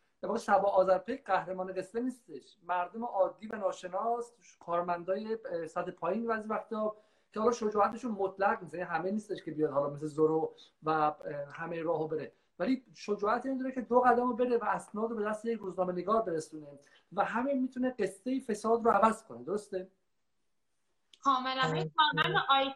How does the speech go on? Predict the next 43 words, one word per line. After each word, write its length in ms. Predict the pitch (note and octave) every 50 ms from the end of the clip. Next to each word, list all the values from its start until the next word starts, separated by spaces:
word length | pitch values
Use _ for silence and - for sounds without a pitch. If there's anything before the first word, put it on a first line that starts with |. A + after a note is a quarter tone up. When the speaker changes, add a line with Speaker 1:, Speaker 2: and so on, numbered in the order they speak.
| - -
Speaker 2:
تی 120 | F4 E4
به 140 | B3+ C#4 - -
ایمیل 640 | - C4+ C4+ C4 C4+ C4+ C4+ C4 C4+ C4 C#4 D4 D4
مدیر 480 | D4+ D4+ D4+ D4 D4 D4+ E4 F4 F#4
روی 280 | F4 F4 F4 F4+ E4+ D#4
ش-، 200 | - - - -
سیستم 480 | - - - - - - - D#4 D#4 E4
شبکه 500 | D#4 - C#4 C4 B3+ C4 C4 C4 - - -
اداره 320 | B3 B3 A#3 B3+ C4 D4
ایمیلش 440 | D#4 D#4+ D#4 D#4 D#4+ E4 E4+ E4+ -
رو 60 | D4
باز 320 | C4 C4+ B3+ A#3+ A3+ F#3+ F#3+
می‌کنه. 440 | F#3+ F3+ - F#3 F#3 F3+ F3 F3 _ - - - _ - -
تو 60 | D#4
اون 120 | F#4 G#4+
ایمیله 1000 | G#4 F4 E4 D#4 D4 D4 C#4+ C#4+ C#4 C#4 C4+ D#4+ F4+ E4+ D4+ C#4+ C#4 C4+ C#4 C#4 C#4 - - - _ -
داره 200 | C#4 C#4+ D4 E4
یه 100 | F4+ G4+
سری 140 | G4+ G#4 G#4
سندهای 480 | G4+ - F4+ D#4+ D4 D4 D4 D#4+ F4+
جعلی 340 | F4 E4+ E4 D4 C#4 C#4 D4+
رو 60 | D#4+
برای 200 | E4 D4+ D4 D4+
یه 160 | D#4 D4+ D4 C#4+
مدیر 180 | B3+ C4+ C#4
دیگه 280 | C#4+ B3+ A3+ G#3 G#3+ G3+
می‌فرسته 680 | F3+ F3+ _ - F#3 F3+ F#3+ G3 - - F#3 F3+ F3+ _ _ _ _ _ _ -
و 60 | D4
توضیح 380 | D4 C#4+ F4 F4 E4 C#4+ F#4+ G4+
هم 160 | G4+ G#4 G#4 G#4+
می‌ده 140 | G#4 G#4+
که 80 | G4+ G#4
ما 120 | F4 E4
یه 60 | F4 F#4+
سندهای 460 | F#4 F4 D4+ C#4 C#4 C#4 C4+ D4 D4+
این 100 | D#4 D4+
کارو 220 | - C4+ A3+ G#3+
کن. 120 | G#3+ A#3 A#3+
طرف 260 | - E4+ F4+ G#4 G4+
داره 140 | G4+ G4 G#4
ایمیل 360 | F#4+ E4 D#4+ D#4+ E4+ F#4 F#4+
مدیراشو 500 | F4+ E4 D4 B3 C#4 C#4 C#4 C#4+ C#4+ D#4+ D#4
می‌بینه، 460 | D4+ D4+ C4+ A3 F#3+ F3+ F3 E3